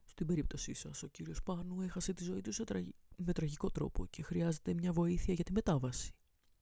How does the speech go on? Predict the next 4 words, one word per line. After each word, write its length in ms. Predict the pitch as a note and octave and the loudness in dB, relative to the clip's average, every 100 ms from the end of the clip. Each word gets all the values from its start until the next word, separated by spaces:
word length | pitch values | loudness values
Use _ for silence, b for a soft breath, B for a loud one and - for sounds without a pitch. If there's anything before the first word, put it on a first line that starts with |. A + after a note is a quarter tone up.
| - | -6
Εσείς 340 | F#3+ - F#3 | 0 2 2
λειτουργείτε 500 | F3 F3 E3+ E3+ F3+ | 2 4 4 4 2
σαν 680 | E3 - E3+ E3 D#3+ D#3+ D#3 b b b b | 2 2 2 0 -2 -4 -6 b b b b
βοηθός, 720 | E3+ F3+ - - - - - | 6 6 6 2 0 -4 -14